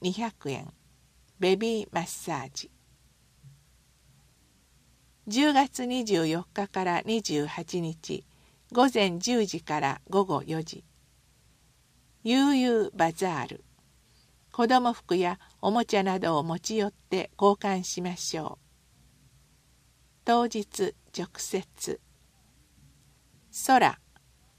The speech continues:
電話三八零の七四三六。高柳六丁目十三番五号。十月十四日土曜日、午前十時から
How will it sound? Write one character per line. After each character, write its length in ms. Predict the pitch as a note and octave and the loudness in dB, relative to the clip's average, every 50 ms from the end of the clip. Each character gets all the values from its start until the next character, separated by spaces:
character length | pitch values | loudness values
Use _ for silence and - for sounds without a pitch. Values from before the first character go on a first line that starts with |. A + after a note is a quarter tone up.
| _ _ _ _ _ - | _ _ _ _ _ -4
電 340 | G#3+ G3+ A3 A3 A3+ A3 G#3+ | 2 4 4 4 4 2 2
話 240 | G#3 G3 F3 - - _ _ - | 2 2 2 0 -2 _ _ -20
三 320 | - - - B3 C4+ C4 | -2 4 6 6 6 6
八 400 | B3+ - C4 B3 - - - G3+ | 4 0 -4 -4 -4 -2 0 2
零 260 | F#3+ F#3+ F#3+ F#3 E3+ E3 | 2 4 2 0 0 -2
の 220 | D#3+ D3+ D3 - - - | -2 -2 -4 -4 -4 -4
七 320 | F#3+ F#3 F#3+ A3 A#3 A#3+ | -2 0 2 4 4 4
四 280 | A#3 A3 G3 E3+ - - | 2 2 0 -2 -4 -8
三 340 | - - E3+ D#3+ E3 E3 D#3+ | -10 -8 -8 -6 -6 -6 -8
六。 400 | D3+ D3+ - - - - - - _ _ _ _ _ _ _ _ _ _ _ _ _ _ _ | -10 -12 -14 -14 -14 -14 -14 -14 _ _ _ _ _ _ _ _ _ _ _ _ _ _ _
高 260 | - B3 A#3+ - - C4+ | 0 0 2 6 6 6
柳 420 | C4+ B3+ A3+ G3 F3 F3 E3 E3 | 6 6 4 2 0 0 0 0
六 220 | F3+ F3+ - - | 0 -2 -2 -6
丁 340 | - - - A3 G#3 G3+ G3 | -10 -4 0 2 2 2 2
目 240 | F3+ F3+ F3 D#3 - _ - | 0 -2 -4 -6 -8 _ -6
十 240 | F#3 G#3 A#3 C4 | -2 0 2 2
三 340 | B3+ - B3+ A#3 G3+ F3+ D3 | 2 2 2 2 2 0 0
番 300 | C3+ C#3+ C3+ A#2+ A#2 - - | -2 -2 -2 -2 -4 -8 -4
五 160 | - F3 F3+ E3+ | -2 -2 -2 -2
号。 300 | - - - - - - _ _ _ _ _ _ _ _ _ _ _ _ _ _ _ _ _ _ _ _ _ _ _ _ | -4 -6 -8 -10 -12 -16 _ _ _ _ _ _ _ _ _ _ _ _ _ _ _ _ _ _ _ _ _ _ _ _
十 280 | G#3 G3+ A#3+ C4 C#4+ C#4+ | -4 0 2 2 4 4
月 320 | C4+ B3+ C4 - - A#3+ | 4 2 2 0 -4 -6
十 220 | G#3 A3 A#3 A3 G#3 | -2 2 2 4 4
四 180 | G3 D3+ D3+ - _ _ | 4 2 0 -6 _ _
日 200 | - - - - - | -2 -2 -2 0 -2
土 160 | F3+ F3 F3+ | 0 2 2
曜 240 | G3+ G3+ F#3+ E3 D3 | 4 4 2 0 -2
日、 200 | D#3+ C3+ - - _ _ _ _ | -4 -8 -10 -12 _ _ _ _
午 180 | - A3 A3 A3 A3 | 2 4 4 4 4
前 240 | G#3 F3+ E3+ E3 D#3+ | 2 2 0 0 -2
十 240 | E3+ - A#3+ A#3+ G#3 | 0 2 2 2 2
時 140 | - - E3 | 0 -4 -8
か 200 | - - D3+ D3 | -6 -4 -2 0
ら 160 | D3 C3+ | 0 -2